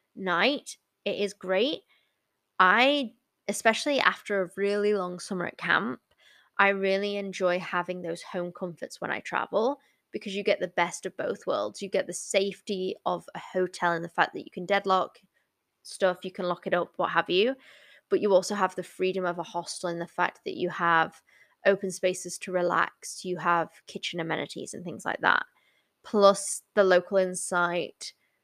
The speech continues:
of the hostel side, like, the local insight that, that your host gives you is really, really great.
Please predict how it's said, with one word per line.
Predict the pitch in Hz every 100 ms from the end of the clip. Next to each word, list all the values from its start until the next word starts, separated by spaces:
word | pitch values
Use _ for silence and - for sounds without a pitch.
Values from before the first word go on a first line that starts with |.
| _ _ _ _ _ _ _ _ _ _ -
of | 180 175 175 - - _ _ _ _ _
the | -
hostel | 180 - 175 - - - 226 254
side, | 254 - 262 277 320 311
like, | 233 -
the |
local | 190 185 196
insight | 185 190 170
that, | - -
that | -
your | - 185
host | 175 175 - -
gives | 226 -
you | 269
is | 269 202
really, | - 101
really | 98 -
great. | - - 233 285